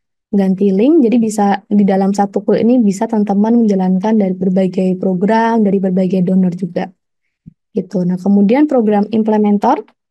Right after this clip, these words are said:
Program implementor ini adalah, eh, programnya, nama programnya apa aja.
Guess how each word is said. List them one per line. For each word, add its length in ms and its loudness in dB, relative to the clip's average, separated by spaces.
Program 360 0
implementor 880 0
ini 560 2
adalah, 560 0
eh, 320 -2
programnya, 720 0
nama 240 0
programnya 560 0
apa 240 -4
aja. 320 -2